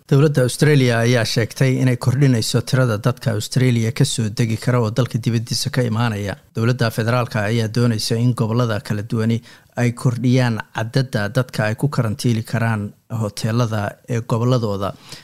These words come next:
maadaama la kordhinayo dadka laba kun oo qof asbuuciiba. Ku-xigeenka ra'iisul wasaaraha dalka ahna wasiirka gaadiidka Michael McCormack ayaa qoraallo uu u diray premierada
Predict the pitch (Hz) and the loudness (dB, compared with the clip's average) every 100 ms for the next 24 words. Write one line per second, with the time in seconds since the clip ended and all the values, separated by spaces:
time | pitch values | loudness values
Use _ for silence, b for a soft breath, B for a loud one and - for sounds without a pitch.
0 | B - 202 113 113 104 92 110 - 117 | B -10 -2 0 0 -2 -4 -6 -4 0
1 | 135 117 107 113 - 127 - - 95 110 | 2 0 0 -2 -2 -4 -4 -6 -4 -6
2 | - 110 117 123 - 135 104 95 113 - | -6 -2 -2 -2 -4 -4 -4 -4 -4 -4
3 | - 123 - 127 104 104 113 110 - _ | -8 -8 -4 -2 -2 -2 -2 -2 -6 _
4 | - 123 139 147 120 110 117 107 117 110 | -2 0 2 2 2 0 -2 0 0 0
5 | 117 120 123 107 104 107 - 110 135 127 | 0 2 0 -2 -4 -6 -6 -4 0 0
6 | 123 113 120 107 101 110 107 110 123 123 | 0 0 0 0 -2 -4 -4 -2 -2 -2
7 | 117 110 107 120 120 104 117 120 - 110 | -4 -4 0 -2 -2 -2 0 0 -2 -4
8 | - 107 113 - 131 120 104 - - 120 | -4 -6 -6 0 0 0 -4 -10 -4 0
9 | 131 117 - 117 117 135 120 113 127 127 | 2 0 0 0 2 2 0 -2 -2 -2
10 | - 107 107 123 110 113 113 127 113 104 | -2 -2 -2 0 0 0 0 0 0 -6